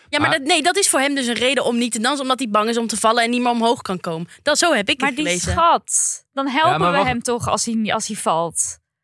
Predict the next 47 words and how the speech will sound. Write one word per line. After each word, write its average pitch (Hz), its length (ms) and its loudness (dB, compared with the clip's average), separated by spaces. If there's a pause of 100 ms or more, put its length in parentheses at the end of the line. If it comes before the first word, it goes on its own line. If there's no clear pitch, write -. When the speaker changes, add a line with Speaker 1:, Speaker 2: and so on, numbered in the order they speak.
(140)
Speaker 3:
Toch? 302 500 -2 (240)
Speaker 2:
We 127 120 0
gaan 170 120 2
het 185 100 -2
straks 208 240 0
nog 175 140 -2
even 165 240 0
hebben 139 180 0
over 123 240 -2
Martijn, 123 340 0
maar 135 120 2
ik 135 60 -2
wil 160 80 0
Speaker 3:
Oh, 220 60 0
Speaker 2:
nog 123 100 0
Speaker 3:
ja. 127 60 0
Speaker 2:
heel 165 220 2
even, 135 200 -2
eh, - 180 -2
het 120 180 2
hebben 113 200 0
Speaker 3:
Petri, 120 240 2
Speaker 2:
over, 104 440 0
ja, 120 100 2
Speaker 3:
sorry. 98 160 -4
Speaker 2:
het 110 140 -4
Petri 123 340 0
afronden. 127 560 -2 (800)
Wat 165 200 0
denken 196 280 2
jullie? 101 380 2 (640)
Zij 175 200 -2
zit 190 200 -2
he-, 127 200 -2 (360)
ja, 107 260 0
helemaal 147 480 4
in 135 80 2
zak 123 220 0
en 107 80 2
as. 180 320 -4 (240)
Speaker 3:
Ja. 202 400 -10 (140)
Speaker 2:
Komt 180 180 -2
ze - 100 -6
er 151 60 -2
nog 143 120 0
bovenop? 135 460 -2
Speaker 3:
Jawel. 175 480 -6